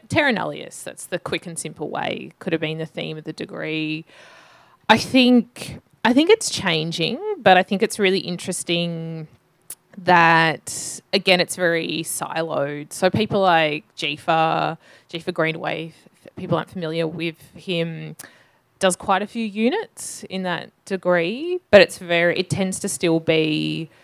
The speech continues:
a particular unit or subject on sort of Indigenous architecture and design. It's certainly not, and that's in architecture. I still think it's very much lacking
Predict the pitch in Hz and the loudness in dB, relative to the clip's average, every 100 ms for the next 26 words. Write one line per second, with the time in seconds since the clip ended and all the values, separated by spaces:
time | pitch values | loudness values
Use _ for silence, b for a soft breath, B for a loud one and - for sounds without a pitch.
0 | b b b b _ - - 185 220 - | b b b b _ -14 -2 0 0 -2
1 | 190 196 175 165 170 160 160 - 156 - | -2 0 2 2 0 -2 -2 -2 -2 -2
2 | 160 160 143 139 - - - 151 156 156 | -4 -2 -4 -4 -6 -12 -8 -6 -6 -8
3 | 151 - 156 151 147 - 170 156 151 160 | -8 -2 -2 -2 -6 -10 -8 -6 -8 -8
4 | 147 - 151 - - - - 170 156 156 | -8 -8 -10 -10 -10 -10 -4 -2 -2 -4
5 | 160 - 156 156 156 - - 170 160 - | -2 -2 -2 -4 -4 -4 2 4 4 2
6 | 165 165 160 160 156 - 214 254 349 339 | -2 -2 0 2 2 4 10 10 10 6
7 | 247 180 220 202 180 - 147 156 - 165 | 2 2 0 0 -6 -4 -4 -4 -4 -4
8 | 170 180 175 170 - 180 175 170 170 - | -2 -6 -4 -4 -6 -4 0 0 -2 -6
9 | - - - 185 165 170 - | -10 -10 -10 -8 -8 -8 -14